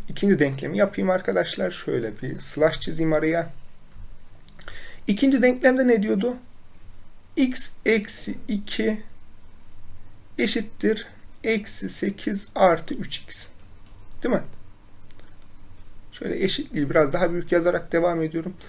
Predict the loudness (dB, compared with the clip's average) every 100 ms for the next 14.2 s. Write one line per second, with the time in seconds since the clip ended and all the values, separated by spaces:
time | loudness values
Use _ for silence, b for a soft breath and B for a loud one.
0 | B B 4 6 6 2 2 2 4 6
1 | 6 6 6 6 4 0 2 4 4 4
2 | 2 4 4 6 8 8 6 2 -2 2
3 | 2 2 0 2 2 4 2 0 -2 0
4 | -2 -2 -2 -4 -4 -6 -4 0 0 2
5 | 4 4 0 -2 -2 -2 -4 -4 -2 -2
6 | 0 -2 -2 0 0 -2 -2 0 0 -2
7 | -4 -6 -6 -6 -4 -4 -4 2 2 2
8 | -2 B B B B 2 6 6 6 2
9 | 0 0 0 0 0 0 0 0 8 8
10 | 8 4 8 10 8 6 0 4 4 4
11 | 2 0 0 0 0 0 B B B B
12 | B 0 10 10 10 4 4 4 4 2
13 | 2 4 4 4 2 2 4 2 0 2
14 | 2 2